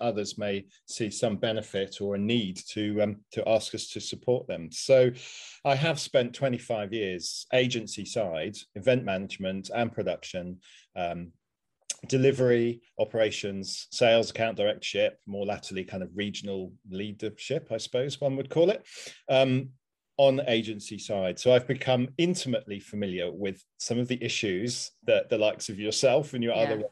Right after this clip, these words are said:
Speaker 1: roles and, uh, the many other talented people in our industry have on a day-to-day basis, trying to put these things together.
Speaker 2: Yeah.
Speaker 1: As we all know,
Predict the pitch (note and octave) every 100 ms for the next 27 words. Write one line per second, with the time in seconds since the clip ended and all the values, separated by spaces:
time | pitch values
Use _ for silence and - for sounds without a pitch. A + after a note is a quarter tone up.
0 | - - _ - - - - A#2 A2+ A2+
1 | - - A2 A2+ B2 A#2+ C3+ C#3+ C3 A2+
2 | G#2 - A2+ A2 G#2+ G#2+ G#2+ G2 G2 F2+
3 | F#2 F2+ F2+ - - - F#2 E2+ G#2 F#2
4 | - _ _ - G2+ G2+ G#2 A2+ A#2 -
5 | G#2 F2+ F2+ F2 E2+ - D#2+ - - -
6 | G2+ G#2+ - - E2 - D#2+ D#2 - D#2
7 | D#2 D2 D2+ _ - D#3 D3 - _ _
8 | _ - D3 C#3+ C#3+ C3+ A2+ F2+ E2